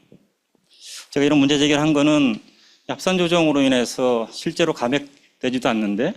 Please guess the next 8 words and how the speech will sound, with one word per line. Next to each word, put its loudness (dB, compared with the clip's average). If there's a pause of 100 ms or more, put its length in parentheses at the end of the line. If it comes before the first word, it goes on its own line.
(800)
에, -8
그 -4
부분을 2
점검, 0
확인하기 0
위해서, 0 (640)
어, -8
거기 -4